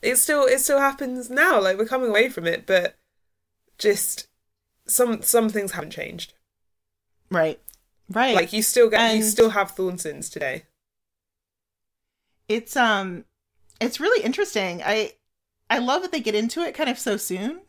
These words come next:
Speaker 2: too.
Speaker 1: Yeah.
Speaker 2: Um, but yeah, like, I mean, Thornton goes on to talk about how the Industrial Revolution has changed people's lives for the better. You know, they are no longer dependent upon the upper classes. Um,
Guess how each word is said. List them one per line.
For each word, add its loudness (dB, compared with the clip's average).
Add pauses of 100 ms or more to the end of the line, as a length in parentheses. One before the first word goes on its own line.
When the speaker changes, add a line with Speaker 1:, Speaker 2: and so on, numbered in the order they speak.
Speaker 2:
too. -4
Speaker 1:
Yeah. 2 (920)
Speaker 2:
Um, 0 (580)
but -2
yeah, 2
like, 0
I -4
mean, 0
Thornton -2
goes -2
on 0
to -4
talk -4
about -2
how -4
the -2
Industrial -4
Revolution -6
has -8
changed -4
people's -6
lives -2
for -6
the -8
better. -2 (440)
You -8
know, -6 (100)
they 4
are 4
no 2
longer 0
dependent -4
upon -4
the 0
upper 0
classes. -4 (460)
Um, -2